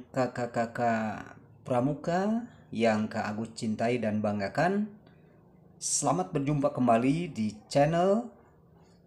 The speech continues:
Jejak Pemandu. Untuk yang merasakan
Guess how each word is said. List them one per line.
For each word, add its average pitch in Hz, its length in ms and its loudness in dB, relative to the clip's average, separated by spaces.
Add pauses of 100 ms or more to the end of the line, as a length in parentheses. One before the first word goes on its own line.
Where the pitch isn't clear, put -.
(280)
Jejak 120 640 0
Pemandu. 120 640 0 (800)
Untuk 120 800 -4 (160)
yang 107 240 -2
merasakan 185 560 2